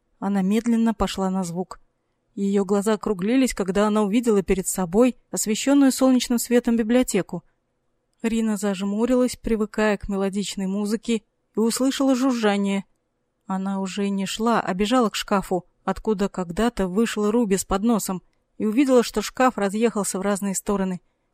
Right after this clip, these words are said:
Проход был открыт. Значит, испытание она прошла. Она развернулась, побежала к столу, схватила со стола перстень, словно он мог испариться —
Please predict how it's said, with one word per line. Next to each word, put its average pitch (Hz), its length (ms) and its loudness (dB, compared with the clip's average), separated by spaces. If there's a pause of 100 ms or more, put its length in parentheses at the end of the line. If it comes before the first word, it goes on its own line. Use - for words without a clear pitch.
(140)
Проход 220 480 2
был 220 200 2
открыт. - 480 -4 (360)
Значит, 196 500 -6 (340)
испытание 233 680 2
она 220 180 2
прошла. 208 480 -2 (840)
Она 214 240 0
развернулась, 208 760 2 (220)
побежала 240 440 4
к - 60 -4
столу, 220 380 2
схватила 240 560 2
со 214 160 0
стола 226 340 4
перстень, 240 480 2
словно 233 360 6
он 233 100 4
мог 233 240 4
испариться — 226 680 2